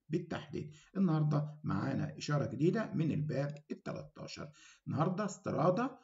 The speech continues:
una carreggiata con tre corsie per un senso di marcia. طريق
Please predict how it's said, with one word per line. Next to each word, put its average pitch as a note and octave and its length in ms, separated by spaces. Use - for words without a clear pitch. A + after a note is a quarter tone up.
una F#3+ 320
carreggiata C3 720
con A#2+ 120
tre D#3 160
corsie A#3+ 440
per F#3+ 180
un F3+ 220
senso D#3 440
di D#3 220
marcia. - 380
طريق D3 560